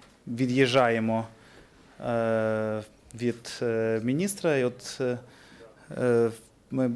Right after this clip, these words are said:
ми бачимо, як він один з наших у-, учасників нашого Майдану. Да.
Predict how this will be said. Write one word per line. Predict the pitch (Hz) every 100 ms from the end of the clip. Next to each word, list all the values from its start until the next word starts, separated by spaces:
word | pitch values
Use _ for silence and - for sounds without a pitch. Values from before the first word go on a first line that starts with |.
| -
ми | 135
бачимо, | 123 143 - 120
як | 117
він | 123 123
один | 127 120 139 143
з | 117
наших | 123 123 120 -
у-, | 107 - 123
учасників | - 139 - 123 127 117
нашого | 120 120 117 113
Майдану. | 113 113 107 104 110 117 - - - _ _ _ _ _ _ _ - - - - - - - - _ _ - _ _ _ _ _ - -
Да. | 117 113